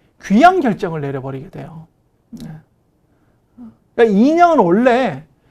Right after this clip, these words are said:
사실은 의병 활동을 하기 직전에도, 어, 부친이 되게 위독했기 때문에, 어, 의병에 가기 힘들다라는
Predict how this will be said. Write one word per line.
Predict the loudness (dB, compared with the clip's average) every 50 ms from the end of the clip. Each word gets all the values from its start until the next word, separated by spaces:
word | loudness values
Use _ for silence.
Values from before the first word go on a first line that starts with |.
| _ _ _
사실은 | -6 -4 -4 -4 -2 -4 -4 -6 -4
의병 | -2 -2 0 0 0 0 0 -2 -2 -2 -2 -2 -4 -4 -6 -8 -12 -18 _ _ _ _
활동을 | _ -8 -8 -8 -6 -6 -4 -4 -4 -4 -6
하기 | -8 -10 -8 -6 -6 -6 -6 -10 -14 _ _ _ _ _ _ _ _ _ _ _ -20 -8
직전에도, | -8 -8 -4 4 6 6 6 6 4 0 0 0 0 0 -4 -12 _ _ _ _ _ _ _ _ _ _ _ _
어, | -20 -20 -20 -20 -20 -20 -20 -10 -6
부친이 | -4 -4 -4 -2 -2 -2 -2 0
되게 | 0 0 0
위독했기 | 0 -2 -2 0 0 0 -2 -2 -6 -8 -8 -8 -10 -10
때문에, | -10 -12 -12 -10 -12 -12 -12 -12 -14 -18 _ _ _ _ _ _
어, | -20 -20 -20 -20 -20 _ _ _ _ _ _ _
의병에 | 0 2 2 2 0 0 -2
가기 | -2 -2 -4
힘들다라는 | -4 -4 -4 -2 0 0 2 2 2 2 0 0 -2 -4 -8 -8 -10 -10 -10 -12 -12 -14